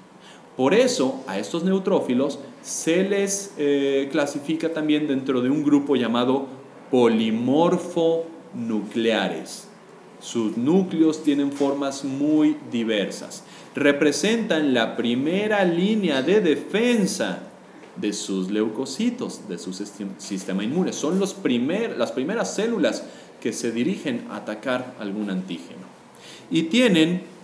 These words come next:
tres tipos de gránulos, específicos, azurofílicos o azurófilos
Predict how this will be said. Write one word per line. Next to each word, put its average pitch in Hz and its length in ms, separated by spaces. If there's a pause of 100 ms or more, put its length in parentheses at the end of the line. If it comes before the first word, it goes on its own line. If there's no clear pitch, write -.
(120)
tres 190 380
tipos 180 320
de 143 100
gránulos, 101 640
específicos, 196 920
azurofílicos 202 1000 (260)
o 104 60
azurófilos 175 640